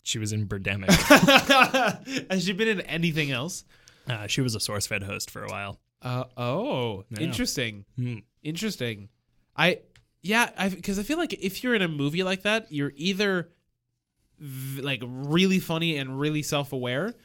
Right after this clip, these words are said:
Speaker 2: or completely the other way around. Like, you are not self-aware at all. Like, if you think of, of the movie The Room,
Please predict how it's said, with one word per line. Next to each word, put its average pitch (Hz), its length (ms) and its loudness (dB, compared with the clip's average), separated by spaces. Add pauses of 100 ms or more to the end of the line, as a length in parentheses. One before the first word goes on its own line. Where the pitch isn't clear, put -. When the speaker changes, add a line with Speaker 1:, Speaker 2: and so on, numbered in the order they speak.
(420)
Speaker 2:
or 170 440 4 (180)
completely 156 540 -2
the 143 120 0
other 135 120 0
way 123 100 -2
around. 107 340 -6
Like, 110 160 -12
you 131 120 -4
are 127 60 -2
not 123 520 -6
self-aware 113 400 -6
at 110 120 -6
all. 107 100 -6
Like, 139 200 -2
if 175 80 0
you 202 80 -2
think 233 160 -4
of, 170 300 -2
of 135 240 -6
the 135 60 -6
movie 131 240 -4
The 123 140 -6
Room, 120 480 -6